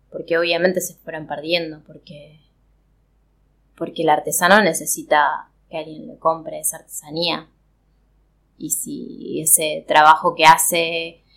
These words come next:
eh, de recolectar, ellos mismos generalmente recolectan la, las fibras, o sea, van, recolectan en el monte las fibras, las secan,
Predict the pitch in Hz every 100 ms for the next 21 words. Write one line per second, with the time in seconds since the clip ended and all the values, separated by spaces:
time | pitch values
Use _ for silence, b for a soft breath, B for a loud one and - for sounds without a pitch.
0 | _ _ - 151 156 - - 165 165 160
1 | 160 156 - 170 165 156 156 _ _ _
2 | _ _ _ _ - _ - 170 190 190
3 | 220 196 170 175 170 175 160 170 170 -
4 | 190 185 - 170 160 165 170 - 175 -
5 | 170 165 170 - - - - 156 151 156
6 | 170 180 190 170 143 156 160 160 170 165
7 | 160 165 170 170 170 170 165 170 - 170
8 | 170 175 180 170 151 - - 165 160 -
9 | 165 165 165